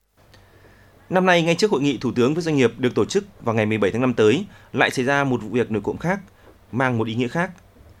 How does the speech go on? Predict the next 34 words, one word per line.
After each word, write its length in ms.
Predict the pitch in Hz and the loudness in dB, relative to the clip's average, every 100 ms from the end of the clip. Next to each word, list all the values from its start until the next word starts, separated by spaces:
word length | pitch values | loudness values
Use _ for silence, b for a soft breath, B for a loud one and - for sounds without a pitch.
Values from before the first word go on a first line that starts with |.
| _ - | _ -4
Đó 100 | 156 | -2
là 120 | 180 | 0
việc 300 | 127 131 117 | 2 0 2
gần 160 | 135 123 | 0 2
hai 100 | 151 | 0
mươi 100 | 143 | 0
nghìn 220 | 127 107 | 0 2
viên 140 | 139 | -2
thuốc 320 | 127 185 190 | -2 -4 -4
đặc 100 | - 120 | -8 -6
trị 120 | - | -6
ung 140 | 127 | -6
thư 280 | 123 135 127 110 | -2 -2 -2 -4
trị 160 | - | -8
giá 240 | - 98 135 | -4 -4 -2
gần 120 | 135 | -2
mười 80 | 101 | 0
bốn 140 | 101 | -2
tỷ 100 | 123 | 0
đồng 240 | 101 101 92 B B - | 0 0 -2 B B -2
tại 120 | 117 | -2
Bệnh 140 | 120 | 0
viện 220 | 117 113 - | -2 -4 -6
Truyền 200 | - 120 | -2 0
máu 120 | 107 113 | 0 0
Huyết 160 | 117 | -2
học 140 | 127 110 | -4 -4
Thành 100 | 98 | -6
phố 80 | 113 | -4
Hồ 80 | |
Chí 120 | 120 120 | -2 0
Minh 220 | 123 113 113 B B | 2 0 -4 B B
bị 140 | 135 | -4
ngâm 280 | 123 160 151 | 2 2 2